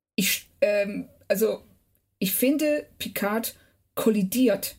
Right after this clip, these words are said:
mit Star Trek. Es ist keine Weiterführung von etwas, sondern es ist der Versuch,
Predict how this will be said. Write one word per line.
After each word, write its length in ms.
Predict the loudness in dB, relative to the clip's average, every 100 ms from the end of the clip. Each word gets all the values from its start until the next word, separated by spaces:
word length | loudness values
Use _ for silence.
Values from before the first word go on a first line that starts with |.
| -8
mit 180 | -4 -2
Star 260 | 0 -2
Trek. 120 | -2
Es 120 | -2 0
ist 160 | -2
keine 520 | -2 0 2 2 0 -6 -20 _ _ _ _
Weiterführung 1120 | -6 -2 0 0 0 -2 -2 0 0 0 0 -2 -8 _ _ _
von 400 | -4 0 2 2
etwas, 600 | -2 -4 -2 -2 -2 -6 -4
sondern 420 | 0 2 2 2
es 160 | 0
ist 460 | -2 0 0 -2 -6 _ 0
der 400 | 0 2 -2 -6 _
Versuch, 840 | -16 -2 0 2 2 0 0 -4